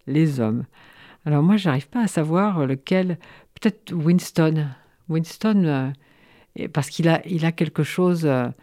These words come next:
il a quelque chose du désir de contrôle sur lui-même de, de sa mère.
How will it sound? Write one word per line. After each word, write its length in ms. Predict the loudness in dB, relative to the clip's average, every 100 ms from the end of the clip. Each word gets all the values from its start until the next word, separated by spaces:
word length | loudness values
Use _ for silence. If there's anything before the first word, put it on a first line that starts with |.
| -20 -16 -2
il 80 | -2
a 60 |
quelque 280 | 0 -2 -2
chose 280 | 0 0 0
du 140 | 0
désir 320 | 0 0 0 -2
de 100 | -2
contrôle 500 | -4 -6 -2 -2 -2
sur 260 | -4 -6
lui-même 440 | -4 0 0 0 -2
de, 200 | -4 -8 -12 -10
de 100 | -10
sa 160 | -2 0
mère. 420 | 2 0 -2